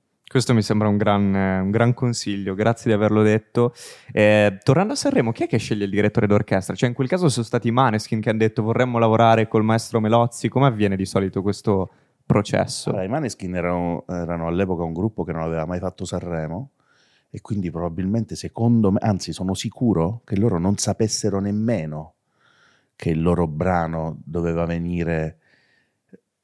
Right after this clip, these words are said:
Speaker 2: riscritto in qualche modo da qualcuno e sottoposto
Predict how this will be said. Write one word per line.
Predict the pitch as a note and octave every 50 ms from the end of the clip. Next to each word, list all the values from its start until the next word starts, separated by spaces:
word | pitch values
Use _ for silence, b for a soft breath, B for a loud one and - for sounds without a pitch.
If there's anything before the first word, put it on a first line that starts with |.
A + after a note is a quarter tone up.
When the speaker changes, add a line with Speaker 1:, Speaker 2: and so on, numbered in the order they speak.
| _ _ _ _ _ _ _ _ _ _ _ _ _ _ _ _ _ _ _ _ _ _ _ _ _ _ _ _ -
Speaker 2:
riscritto | - A2+ G#2+ G2+ G#2+ A#2 - - - A#2 A#2+ C3 G#2+ - _ - - E2+ E2
in | D2+ E2+ E2 E2 D#2
qualche | - F#2 F2 - - F#2
modo | F#2 F#2+ F#2 E2+ E2+
da | E2 E2+
qualcuno | E2 F#2+ F#2 F2+ - - - C3 B2+ C3+ C3+ B2 G#2 F#2 -
e | - F#2+ F#2+ G2+ G2+ - _ _
sottoposto | - - - F#2+ - - G2+ F2 E2 G#2+ G#2+ G#2+ A2+ - - - - - G#2 G2+ G2+ G#2 B